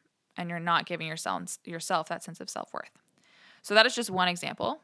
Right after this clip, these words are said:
of how holding on and creating your own overwhelm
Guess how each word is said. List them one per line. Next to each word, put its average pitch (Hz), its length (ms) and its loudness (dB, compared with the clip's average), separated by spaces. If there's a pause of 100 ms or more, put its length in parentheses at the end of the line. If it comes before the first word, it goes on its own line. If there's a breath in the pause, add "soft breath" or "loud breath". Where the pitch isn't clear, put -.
(240)
of 175 100 -12
how 160 560 0
holding 180 300 -2
on 165 280 2
and 180 120 -10
creating 160 300 -6
your 160 100 -6
own 160 200 -6
overwhelm 180 500 -4